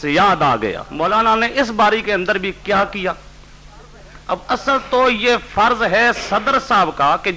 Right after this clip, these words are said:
جس موضوع پر انہوں نے ہمیں اکٹھا کیا ہے، اگر بالفرض ہم میں سے کوئی اس موضوع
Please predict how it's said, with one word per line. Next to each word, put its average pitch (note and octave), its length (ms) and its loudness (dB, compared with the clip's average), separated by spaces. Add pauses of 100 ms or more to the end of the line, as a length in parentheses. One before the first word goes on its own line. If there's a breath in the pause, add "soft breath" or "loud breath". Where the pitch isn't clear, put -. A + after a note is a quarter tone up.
جس C#4 240 -2
موضوع B3 520 0 (100)
پر C4+ 160 0 (120)
انہوں C4 240 2
نے C4 80 0
ہمیں A#3+ 260 0
اکٹھا A3+ 360 0
کیا A2+ 220 -8
ہے، - 160 -20 (680 loud breath)
اگر D4 380 2
بالفرض C4 840 0
ہم A3+ 300 2
میں C4+ 180 0
سے B3+ 140 2 (100)
کوئی B3 260 2
اس B3+ 240 -2
موضوع A3+ 540 0